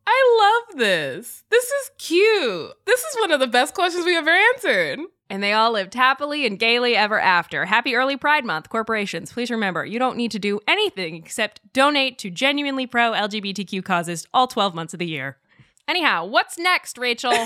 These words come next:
Speaker 2: What's next? <laughs>
Speaker 1: Our next question is from a few different listeners who all listened to our episode about period trackers.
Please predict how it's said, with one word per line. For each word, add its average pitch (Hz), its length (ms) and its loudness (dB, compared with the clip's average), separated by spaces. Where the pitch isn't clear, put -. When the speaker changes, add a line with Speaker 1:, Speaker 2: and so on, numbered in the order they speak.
Speaker 2:
What's 480 280 2
next? - 560 -2
<laughs> - 840 -14
Speaker 1:
Our 311 240 2
next 294 400 -6
question 339 540 -8
is 320 100 -8
from 285 180 -6
a 277 60 -6
few 277 260 -6
different 269 340 -6
listeners 185 540 -6
who 226 180 -6
all 214 260 0
listened 220 360 -4
to 202 120 -6
our 190 140 -2
episode 180 320 -10
about 180 260 -10
period 175 460 -8
trackers. 190 640 -8